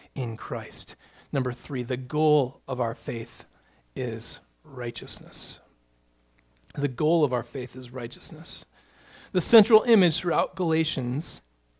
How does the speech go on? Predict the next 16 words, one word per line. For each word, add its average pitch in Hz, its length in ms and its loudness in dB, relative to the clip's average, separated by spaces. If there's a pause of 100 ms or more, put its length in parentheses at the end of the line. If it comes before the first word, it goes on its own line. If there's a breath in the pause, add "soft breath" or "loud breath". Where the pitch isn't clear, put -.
is 156 180 2
this 151 140 2
sort 185 220 4
of 147 100 2
final 180 460 2
courtroom 147 680 0
scene. 123 440 0
God 151 280 2
is 135 100 2
calling 175 560 2
all 196 300 8
of 160 100 4
mankind, 151 800 2
men 170 180 2
and 143 160 2
women, 165 340 4